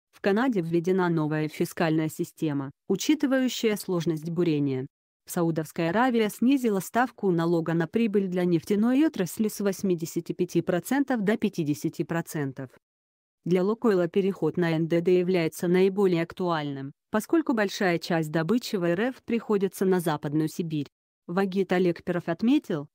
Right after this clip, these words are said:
что без дополнительных стимулов в ближайшие шесть лет выпадающие доходы бюджета от снижения добычи в Западной Сибири при текущих ценах на нефть могут составить одна целая пять десятых Т Р Л Н рубль.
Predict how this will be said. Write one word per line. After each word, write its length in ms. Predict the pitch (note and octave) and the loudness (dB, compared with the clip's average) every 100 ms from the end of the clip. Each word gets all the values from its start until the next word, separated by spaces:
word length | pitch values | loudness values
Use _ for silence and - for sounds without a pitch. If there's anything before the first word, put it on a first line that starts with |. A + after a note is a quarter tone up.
| _ | _
что 220 | - - | -10 -2
без 160 | G#3 G3+ | -2 0
дополнительных 800 | F3 E3+ F3 A3 C4 B3 G3+ - | -2 0 2 2 2 0 -2 -4
стимулов 480 | - F#3 E3+ E3 E3 | -2 2 2 0 -2
в 140 | E3 | -4
ближайшие 680 | E3 F#3 F3 D#3+ - E3 D#3+ | -2 0 0 -2 -2 -2 -2
шесть 400 | - F3 E3+ - | -2 -2 -2 0
лет 220 | A#3+ C#4 | 0 2
выпадающие 760 | B3 A#3 G3+ G#3 A3 - - F3+ | -2 -2 0 0 0 -2 -4 -2
доходы 460 | G3+ - F#3 D#3+ | -2 0 0 0
бюджета 560 | E3 E3+ - D3 C3+ D#3+ | 0 -2 0 -4 -2 -4
от 100 | - | -2
снижения 640 | - G3+ F#3 F3+ D#3+ D3+ | 2 2 4 4 4 0
добычи 440 | D#3 D#3+ A3+ - G3+ | -2 0 0 0 -4
в 100 | E3 | -2
Западной 480 | D#3+ D3+ D#3+ D#3+ | -4 -2 0 0
Сибири 460 | D#3 E3 D#3 A#3+ A3+ | -2 -2 0 0 0
при 200 | F3+ G3 | 0 -2
текущих 640 | - D#3+ - D#3 - E3 | 0 -2 -2 -6 -4 -8
ценах 400 | - - E3 D#3+ | -6 -2 0 0
на 140 | E3+ E3 | 0 2
нефть 340 | F3 E3 - | 2 0 -2
могут 380 | G3+ C4+ B3+ - | 0 0 0 -2
составить 560 | G#3 - A3+ G#3 G3+ | -4 -2 0 0 0
одна 280 | F3+ F3 E3 | 0 0 0
целая 380 | - C#4 C4+ G#3+ | 0 0 0 0
пять 280 | - G3+ E3+ | 0 -2 0
десятых 500 | F3 - F#3 F3 - | -2 0 -2 -4 -2
Т 100 | F3+ | 2
Р 160 | F3+ | 2
Л 140 | E3+ D#3+ | 0 0
Н 260 | G#3+ B3+ G3+ | 0 2 2
рубль. 400 | F3 D3 C#3 | 0 -2 -4